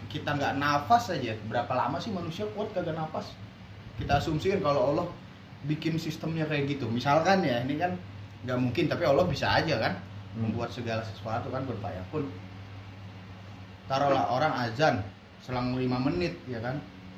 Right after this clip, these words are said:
Speaker 1: Orang itu nggak sholat, nafasnya berhenti, ya kan? Ya udah, meninggal semua, semua orang. Tapi kan Allah nggak kayak gitu. Nah,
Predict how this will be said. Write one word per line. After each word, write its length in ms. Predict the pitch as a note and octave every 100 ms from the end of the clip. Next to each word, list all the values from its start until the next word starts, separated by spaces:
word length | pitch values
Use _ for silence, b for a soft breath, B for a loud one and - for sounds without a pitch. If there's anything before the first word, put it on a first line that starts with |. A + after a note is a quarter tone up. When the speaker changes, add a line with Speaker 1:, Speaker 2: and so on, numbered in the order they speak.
| -
Speaker 1:
Orang 240 | A2 C#3 D3
itu 140 | D#3
nggak 180 | F#3 D#3
sholat, 400 | F#3+ F#3+ F#3 - - - - - - -
nafasnya 420 | C3 C#3 C#3+ G#3
berhenti, 540 | F#3 F3+ A3+ A3 G3 E3
ya 100 | G3
kan? 80 | - - - -
Ya 80 | A#2
udah, 260 | A2+ A3 G#2
meninggal 340 | B2 A#2+ A2+ G#2+
semua, 300 | B2 G3 B3+
semua 320 | G3 - A3+
orang. 100 | F#3+ - - - - - - - -
Tapi 100 | C#3
kan 140 | A3
Allah 180 | F#3+ G#3+
nggak 140 | F#3+ -
kayak 240 | C#3 F#3+
gitu. 160 | - G#2+ - - - - - - - - - -
Nah, 160 | A#2+